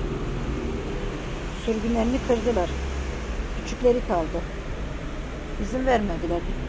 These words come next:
Bir türlü, yoksa şu anda bu da full çiçek açacaktı. Buradakilerin aynı şekil. Şu da tek bir dalında, tek bir sürgün, şöyle kocaman saksının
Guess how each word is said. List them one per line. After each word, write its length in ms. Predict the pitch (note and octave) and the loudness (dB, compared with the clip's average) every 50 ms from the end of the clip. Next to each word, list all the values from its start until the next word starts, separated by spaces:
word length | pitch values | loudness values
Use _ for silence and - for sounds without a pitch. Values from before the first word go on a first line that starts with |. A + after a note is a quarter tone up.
| - A3+ | 0 0
Bir 200 | C#4 C#4 - - | 0 0 0 0
türlü, 300 | A#3+ A3+ A3 B3 C4+ - - - - - A3+ | 0 2 2 2 0 0 -2 -4 -4 -2 -2
yoksa 260 | A#3+ A#3+ - - C4 A3+ - | 0 0 0 0 -2 0 2
şu 80 | - C4+ | 2 2
anda 200 | B3 B3 C#4+ D4 B3 | 2 2 0 0 2
bu 40 | B3 | 4
da 80 | C4+ B3+ | 4 4
full 220 | - - C4+ B3+ A3+ - | 4 2 -2 -2 -2 -2
çiçek 320 | - - - C4 B3 - | -2 0 2 2 2 2
açacaktı. 580 | F#3 E3 - - - F#3 F3 E3+ - - F#3 F#3 F#3 - - - - - - - - - - - - - - - - - - - - - - - - - - - | 0 -2 -2 -4 -2 -2 -2 -2 -2 -2 -2 -2 -2 -4 -6 -6 -6 -6 -6 -6 -6 -6 -6 -6 -6 -6 -6 -6 -4 -4 -4 -4 -6 -6 -6 -6 -6 -4 0 0
Buradakilerin 520 | A3 A3+ A#3+ A#3 A3 - A#3+ B3+ C4 C4 | 4 4 4 4 4 4 4 4 4 4
aynı 280 | C4 A3+ G#3 G3+ G3+ G3 | 2 2 2 2 0 0
şekil. 380 | - - F#3 - - A3+ B3+ C#4+ - - - - D#4 D#4+ D#4+ D#4 D#4 - - - - - - - - - - - - - - - - - - - | 2 0 0 0 0 -2 -2 -2 -2 -4 -4 -4 -2 -2 -2 -2 -2 -2 -4 -4 -4 -4 -4 -4 -4 -4 -4 -6 -6 -6 -6 -8 -6 -6 -4 0
Şu 100 | C4 B3 | 2 4
da 80 | B3+ A#3+ | 4 4
tek 200 | - - C#4 - - - | 6 6 4 4 4 2
bir 120 | B3 B3+ G#3 G3 - - - - - - - - | 2 2 2 0 -4 -6 -8 -8 -6 -6 -2 2
dalında, 440 | G3+ F#3+ F3+ F3 F#3 F3+ F3+ F3+ F3+ F3 - - - - - - | 4 4 4 4 2 2 2 0 0 0 -2 -4 -4 -4 0 2
tek 220 | B3 B3 A3 - | 2 2 2 0
bir 80 | A3+ G#3+ | -2 -2
sürgün, 400 | - - G#3+ G3+ - - G3+ G3 - | -2 -2 -2 -2 -2 0 -2 0 0
şöyle 200 | - G3 F#3 G3 F#3 - | 2 2 2 2 2 2
kocaman 580 | A#3 G#3 G3 G#3 G3+ G#3+ A3+ A#3 A#3+ B3 B3 A#3+ - - - - - - - - - - - - - - - | 0 0 2 2 2 2 2 2 2 2 2 0 0 -2 -2 -4 -6 -6 -6 -6 -8 -6 -4 -4 -4 -2 0
saksının 440 | G#3 F#3 - - - G#3+ A3 A3+ | -2 -2 -2 -4 -4 -2 -2 -2